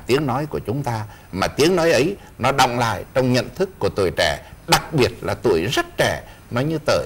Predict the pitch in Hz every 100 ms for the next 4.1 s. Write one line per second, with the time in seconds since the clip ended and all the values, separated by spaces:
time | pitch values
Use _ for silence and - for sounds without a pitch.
0 | 76 104 147 92 101 - - 120 135 120
1 | 113 127 98 73 135 147 107 69 - -
2 | - - - 143 127 127 - 92 101 -
3 | 135 110 147 - 151 185 - 67 - 101